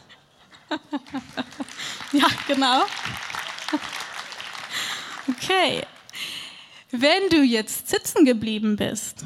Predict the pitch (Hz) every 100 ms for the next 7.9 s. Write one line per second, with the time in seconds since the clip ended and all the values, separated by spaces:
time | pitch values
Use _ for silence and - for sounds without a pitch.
0 | - - 262 285 294 277 - 247 233 -
1 | 302 311 294 262 233 233 233 240 - -
2 | - 277 294 - 233 208 220 - 214 226
3 | - - - 226 - 220 226 - 226 69
4 | - - - - - - - - - -
5 | - - - 277 285 - 349 359 277 233
6 | 247 247 254 277 311 277 226 240 240 254
7 | 247 254 262 302 277 240 208 208 208